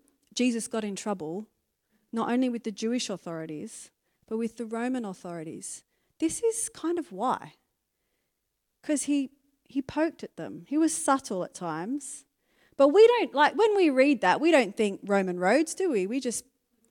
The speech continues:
I don't know what you picture. But that's not where our mind goes. We don't think this is about perhaps empire. But I think for the listeners of Jesus,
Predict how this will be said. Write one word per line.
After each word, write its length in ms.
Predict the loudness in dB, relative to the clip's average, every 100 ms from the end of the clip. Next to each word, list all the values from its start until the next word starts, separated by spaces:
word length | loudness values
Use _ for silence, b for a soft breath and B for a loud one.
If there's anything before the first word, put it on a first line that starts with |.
| -6
I 100 | -2
don't 100 | 0
know 100 | 0
what 260 | 0 -2 -2
you 180 | -6
picture. 540 | -6 -8 -8 -4 -4 -4 _ b b b b b b b b _ _ _ _ _ _ _ _ _ _
But 180 | 0 4
that's 200 | 4 4
not 140 | 2
where 180 | 4 4
our 120 | 4
mind 360 | 2 2 2 2
goes. 280 | -2 -4 2
We 140 | 6
don't 320 | 6 4 -2 -2
think 320 | 2 2 2
this 220 | -2 -2
is 120 | -4 -4
about 380 | 0 2 0
perhaps 380 | -4 -6 -6 -6
empire. 600 | -4 -2 -2 -4 -6 -8 -14 -6
But 140 | 2
I 120 | 2
think 220 | 2 -2 -2
for 100 | 2
the 100 | 2
listeners 580 | 2 0 2 2 0
of 140 | -4 -6
Jesus, 840 | -2 0 -2 -4 -14 -18 -20 -20